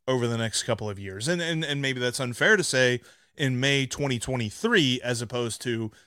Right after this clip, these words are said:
December, January, February, uh, or December twenty twenty-three and then January, February twenty twenty-four. But I, I look at this and I, I, I'm a little bit concerned. I, I think there's going to be a restructuring. And like you said, I do kind of agree with how you think it's going to go down.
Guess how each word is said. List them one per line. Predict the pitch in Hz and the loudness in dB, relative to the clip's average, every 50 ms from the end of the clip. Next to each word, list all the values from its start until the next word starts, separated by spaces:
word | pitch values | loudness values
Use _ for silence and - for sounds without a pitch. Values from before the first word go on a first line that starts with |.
| _ _ _ _ - | _ _ _ _ -8
December, | - - - - 143 139 131 127 120 | -2 0 4 4 4 4 4 2 2
January, | 110 131 135 127 123 127 127 120 117 113 107 | 4 4 2 4 4 4 4 4 4 4 4
February, | - - 175 185 147 139 131 127 127 127 123 123 120 117 117 117 107 - - | 6 6 6 6 8 6 6 6 6 6 6 4 4 2 0 -2 -8 -6 -2
uh, | 127 120 117 113 | 2 2 2 2
or | 117 120 117 | 0 -2 -2
December | 110 110 104 - 135 127 123 120 113 | -2 -2 -2 -2 0 2 0 0 0
twenty | - - 131 123 | 0 -2 -2 -2
twenty-three | 113 - 131 120 113 - 123 120 123 117 117 113 | 0 0 -2 -2 -2 -2 0 0 0 0 0 -2
and | 120 117 | -2 -4
then | 117 113 | -4 -2
January, | 113 127 123 120 120 117 113 | -2 -2 -2 0 0 -2 0
February | - 123 113 117 113 113 | 0 0 0 0 -2 -2
twenty | - - 131 123 117 | -4 -4 -4 -4 -4
twenty-four. | 110 - 117 104 101 - - 214 240 190 135 127 120 | -4 -6 -6 -6 -6 0 2 4 4 6 6 4 2
But | 113 - 139 135 127 120 - - - - - - - - _ _ _ _ _ - | 2 2 2 2 2 2 0 -6 -20 -20 -20 -20 -20 -20 _ _ _ _ _ -2
I, | 151 151 151 - | -2 -2 0 0
I | 156 160 - | -2 -2 -2
look | 156 151 175 196 185 - | -2 -2 -2 -2 -2 -2
at | 180 156 | -2 -2
this | 170 156 - - | -2 -2 -2 -2
and | - 147 139 | -2 -2 -2
I, | 139 135 - | -2 -2 -4
I, | 139 131 - | -10 -10 -6
I'm | 131 131 131 | -6 -4 -2
a | 120 | 0
little | 120 123 139 165 170 170 156 | 0 2 4 4 6 6 6
bit | 131 143 147 143 - | 6 4 2 2 0
concerned. | - 127 113 - 139 123 107 - | -4 -2 -2 0 0 0 0 2
I, | 139 170 - | 2 2 2
I | - 170 214 | 4 2 2
think | 214 - - 180 170 139 117 110 104 - - _ _ _ _ _ _ _ _ _ _ _ _ _ _ | 2 0 0 0 2 2 0 -2 -6 -14 -20 _ _ _ _ _ _ _ _ _ _ _ _ _ _
there's | - 135 156 - 139 120 | 0 2 2 2 2 0
going | - 156 165 160 143 | 2 2 2 2 2
to | 143 | 2
be | 135 135 131 127 | 2 4 4 4
a | 127 | 4
restructuring. | 123 123 120 - - - 131 117 - - 120 107 107 | 4 2 0 0 2 2 2 2 2 -2 -2 -2 -2
And | 107 110 | -2 -2
like | 113 120 - - | -2 -2 0 0
you | 175 208 | 0 0
said, | - - - 131 123 123 120 | 2 4 4 4 4 4 2
I | - 120 131 | 2 2 0
do | 135 123 143 156 | 2 2 0 -2
kind | 139 - 147 143 | 0 0 -2 -2
of | 131 123 | 0 -2
agree | 123 107 123 135 143 135 | -2 -2 -2 -2 0 0
with | 120 113 | 0 0
how | - 123 120 123 | 0 -2 -2 -2
you | 117 117 | -2 -4
think | 107 - 135 120 113 | -4 -4 -6 -4 -6
it's | 113 - - | -8 -8 -6
going | 127 117 110 | -6 -6 -6
to | 107 | -6
go | 101 110 101 | -6 -8 -6
down. | 98 139 175 170 147 127 123 | -2 0 2 2 2 2 0